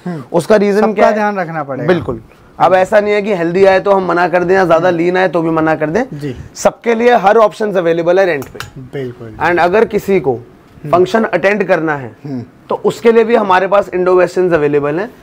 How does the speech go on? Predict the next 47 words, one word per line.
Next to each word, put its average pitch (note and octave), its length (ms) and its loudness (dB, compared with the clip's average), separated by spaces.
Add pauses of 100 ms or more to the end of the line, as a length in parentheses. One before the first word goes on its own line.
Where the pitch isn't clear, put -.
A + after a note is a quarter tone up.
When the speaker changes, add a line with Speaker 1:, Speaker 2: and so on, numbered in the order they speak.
Speaker 1:
ओके। D3 240 -10
Speaker 2:
पीछे F#3+ 300 2
हमारा F#3+ 420 4
ये G3+ 140 4
पूरा G#3+ 400 2
section G3 320 -4
इंडो E3 200 2
वेस्टर्न्स C#3+ 340 -4
का C#3+ 100 -4
बना A#2 180 -10
हुआ A1 180 -18
है। - 60 -16
Speaker 1:
ओके, - 280 -16
ये D3+ 200 -8
back D#3 280 0
side F3 240 -4
पे F#3 80 0
आप E3+ 120 -2
लोग F3 160 -2
देख D#3+ 280 -4
रहे F#3+ 80 -4
हैं F#3 80 -4
इंडो E3+ 140 0
वेस्टर्न D#3+ 400 0
का D#3+ 140 0
section, D#3+ 600 -8 (100)
आप C#3+ 140 -10
देख D3 220 -6
सकते - 260 -14
हैं D#3+ 60 -6
यहाँ D#3 140 -8
पे, G#3 60 -4
और - 400 -8
इसके F3+ 220 -2
अंदर F3+ 240 6
भी F#3+ 80 6
almost F3 320 2 (220)
बहुत E3+ 360 2
सारी F3 300 -2
range E3+ 280 -6
आपको E3 260 -6
देखने D#3 360 -8
के D#3+ 100 -10
लिए E3+ 80 -8
मिल D#3 200 -8
जाती B2 300 -10
है। B2 180 -10